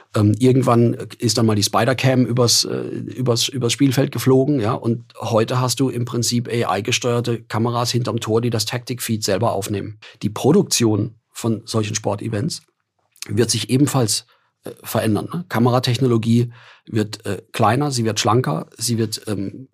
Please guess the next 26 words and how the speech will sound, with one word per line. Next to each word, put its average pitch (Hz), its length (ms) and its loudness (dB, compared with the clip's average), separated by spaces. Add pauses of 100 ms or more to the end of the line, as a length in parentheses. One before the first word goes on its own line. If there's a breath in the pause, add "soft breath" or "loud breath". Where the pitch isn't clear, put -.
auch 107 200 -2
ein 107 100 2
bisschen 107 240 2
günstiger 156 640 0
über 120 220 0
die 110 100 0
Zeit 107 240 0
hinweg. 156 400 -4 (720 loud breath)
Ähm, 113 420 -4 (640 soft breath)
du 135 140 4
siehst 120 500 2
einen 117 400 -2
ganz 120 300 2
klaren 120 360 -2
Trend 120 380 -2
hin 135 220 0
zu 131 100 -4
einer 117 120 0
sogenannten 117 360 0
Remote-Produktion. 143 1160 0
Ja, 156 140 -4
das 120 200 -6
heißt 113 240 -2
also, 123 200 -2
dass 117 180 -2
du 117 220 -4